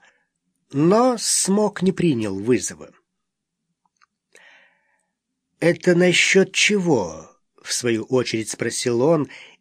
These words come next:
и при этом с таким невинным видом, что Волк Ларсен не сразу нашёлся, что сказать, а все присутствующие усмехнулись.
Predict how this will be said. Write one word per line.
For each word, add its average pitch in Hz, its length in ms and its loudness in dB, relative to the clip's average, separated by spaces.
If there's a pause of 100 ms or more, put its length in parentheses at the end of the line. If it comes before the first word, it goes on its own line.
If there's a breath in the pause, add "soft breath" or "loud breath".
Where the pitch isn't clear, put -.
и 143 80 -2
при 139 160 0
этом 135 240 -2
с - 120 -6
таким 147 420 -2
невинным 135 680 0
видом, 135 440 -2
что - 280 -4
Волк 175 420 -2
Ларсен 170 520 -2 (380 loud breath)
не 156 120 2
сразу 139 460 0
нашёлся, 139 500 -2
что - 200 -6
сказать, 147 540 -2
а 104 40 -4
все 180 300 -2
присутствующие 151 1040 -4
усмехнулись. 165 1040 -2